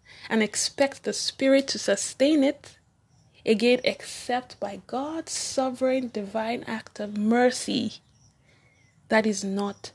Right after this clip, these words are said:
going to happen. Now, the second aspect, which is going to really explain where I have been for the past nine months, is that you can't start something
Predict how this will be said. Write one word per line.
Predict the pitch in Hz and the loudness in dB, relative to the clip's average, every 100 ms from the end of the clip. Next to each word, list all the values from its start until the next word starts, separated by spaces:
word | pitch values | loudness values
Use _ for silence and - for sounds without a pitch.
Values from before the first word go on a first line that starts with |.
| _ _ | _ _
going | - 190 185 190 - | -12 -8 -8 -10 -10
to | - | -8
happen. | - - - - - - _ _ _ _ - - - - _ _ _ _ _ _ - | -6 -6 -6 -6 -8 -10 _ _ _ _ -20 -20 -20 -20 _ _ _ _ _ _ -2
Now, | 226 220 | 0 2
the | 214 | -2
second | 220 - - 392 - 381 | -4 -6 -6 -4 0 0
aspect, | - 220 - - - - - - - - - | 0 -2 -2 -4 -4 -6 -8 -18 -4 -4 -2
which | 240 294 | -4 0
is | 359 | 0
going | 262 277 262 | 2 2 2
to | - 202 | -4 -4
really | 220 214 - - | -4 -4 -6 -10
explain | - - - - - 285 294 294 294 - _ _ | -16 -14 -14 -10 -4 0 0 0 -4 -8 _ _
where | 233 294 370 | 6 6 6
I | 302 277 | 2 2
have | 285 269 226 | 2 2 0
been | 247 240 254 | -2 -2 -2
for | 247 | 0
the | 233 | 0
past | 226 - 220 220 - | 0 -4 -4 -6 -8
nine | 202 196 202 | -6 -4 -4
months, | 190 196 220 - - - _ _ _ _ _ _ | -4 -6 -6 -10 -16 -20 _ _ _ _ _ _
is | - 226 | -8 -8
that | - 208 202 | -6 -6 -6
you | 208 214 | -6 -6
can't | - - 277 294 | -6 -8 -6 -8
start | - - 269 262 | -10 -6 0 0
something | - - 240 233 - 233 | 2 6 6 4 -4 -4